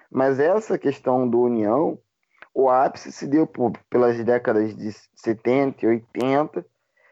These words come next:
Quem é de noventa conseguiu colher um pouquinho disso, mas a partir dos anos dois mil, assim, só morra abaixo com o União Futebol Clube. Em parte pela gestão, né, uma gestão,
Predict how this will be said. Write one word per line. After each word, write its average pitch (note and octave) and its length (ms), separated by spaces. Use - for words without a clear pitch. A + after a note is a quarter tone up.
Quem F#3+ 280
é F#3+ 60
de F3 120
noventa D#3+ 480
conseguiu D3+ 420
colher F#3 520
um C#4+ 200
pouquinho D#3+ 520
disso, D3+ 500
mas C#3+ 220
a E3+ 60
partir - 340
dos E3 180
anos D#3 220
dois F3+ 240
mil, F3+ 360
assim, A2+ 340
só E3+ 220
morra D#3+ 300
abaixo C3 460
com - 140
o B2+ 40
União B2 240
Futebol B2+ 420
Clube. A2 420
Em D3 140
parte E3+ 540
pela E3 220
gestão, E3 680
né, C#3 260
uma B2+ 220
gestão, B2 1200